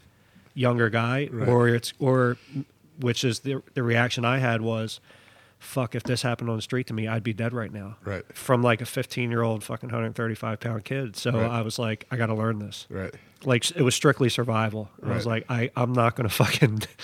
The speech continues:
Speaker 1: I'm
Speaker 2: Right.
Speaker 1: not gonna die like this."
Speaker 2: Right.
Speaker 1: And, uh, and that was it. And I
Speaker 2: Right.
Speaker 1: started training and never looked back.
Speaker 2: Right. That's, we've had the same conversation. Remember, like, the, we talking about jujitsu, and it's that everyone has that reaction.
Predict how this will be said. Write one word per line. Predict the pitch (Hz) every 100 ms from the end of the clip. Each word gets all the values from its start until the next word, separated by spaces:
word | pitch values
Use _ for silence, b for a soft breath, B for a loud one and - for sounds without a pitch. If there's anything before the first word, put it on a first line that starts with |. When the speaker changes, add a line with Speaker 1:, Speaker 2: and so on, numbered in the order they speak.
| B B -
Speaker 1:
I'm | 127
Speaker 2:
Right. |
Speaker 1:
not | 139 131
gonna | 139 120
die | 113 113
like | 110 110
this." | - - -
Speaker 2:
Right. | 107 92 - _ b b b _
Speaker 1:
And, | 143 123 117
uh, | 113 117
and | 120
that | 117
was | 113
it. | 117 139 -
And | -
I | 110
Speaker 2:
Right. | 110
Speaker 1:
started | 127 110
training | - 123 127 123
and | 113 113 117 - _ _
never | - 117 110
looked | 110 -
back. | 120 120 - _ -
Speaker 2:
Right. | 92 95
That's, | 101 104 - B B B _
we've | 110 120 104 -
had | 127 107 95
the |
same | 95 101 98
conversation. | 98 98 92 104 98 98
Remember, | 98 104 -
like, | - 101 107
the, | 98 - -
we | 113
talking | 98 95
about | 92 90
jujitsu, | 90 98 95 95
and | 92
it's | 87
that | 92 - -
everyone | 117 113 90 87
has | 98 90
that | 82
reaction. | 90 90 82 - 80